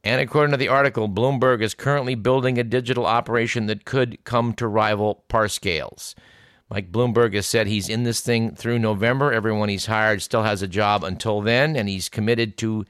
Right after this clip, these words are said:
removing Trump from office.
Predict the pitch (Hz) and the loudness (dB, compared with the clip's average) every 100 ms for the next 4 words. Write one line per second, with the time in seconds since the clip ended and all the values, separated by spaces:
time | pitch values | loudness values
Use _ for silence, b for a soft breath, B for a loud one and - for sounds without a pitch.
0 | b b - 98 113 110 110 - 117 113 | b b -6 -4 -2 -2 -4 -2 -2 -2
1 | - - 113 107 - 104 104 - - - | -6 -6 -2 -2 0 0 0 -4 -8 -10
2 | - | -10